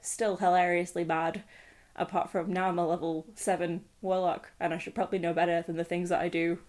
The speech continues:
but it's fine. <laughs> Um, I still do want to kind of sit down and do a D and D themed video. Maybe I will do that soon,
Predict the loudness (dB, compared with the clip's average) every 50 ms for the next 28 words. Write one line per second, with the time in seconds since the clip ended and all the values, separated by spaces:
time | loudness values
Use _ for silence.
0 | -20 -20 -20 -12 -4 0 2 2 2 2 6 6 8 8 10 8 6 6 6 4
1 | 2 2 0 0 -4 -6 -6 -8 -18 -20 -20 -20 -20 -20 -20 -20 -18 -12 -10 -10
2 | -8 -8 -10 -12 -12 -2 4 6 6 6 6 4 2 2 4 4 2 2 0 2
3 | 6 8 8 8 8 6 2 -2 -6 -14 -12 -8 -6 -2 2 4 4 4 4 2
4 | -2 -2 -4 -8 -8 -6 -4 -4 -4 -4 -4 -4 -2 0 0 0 0 -2 -4 -4
5 | -4 -4 -4 -4 -4 -4 0 2 4 4 4 4 2 0 0 -2 0 2 2 2
6 | 2 0 -2 -4 -4 -4 -4 -4 -2 -2 -2 0 2 2 4 4 4 2 0 -2
7 | -4 -10 -20 -20 -20 -20 -10 -6 -4 -2 0 0 2 2 2 2 2 2 2 2
8 | 2 2 0 -2 -4 -2 0 0 0 -2 -2 -4 -10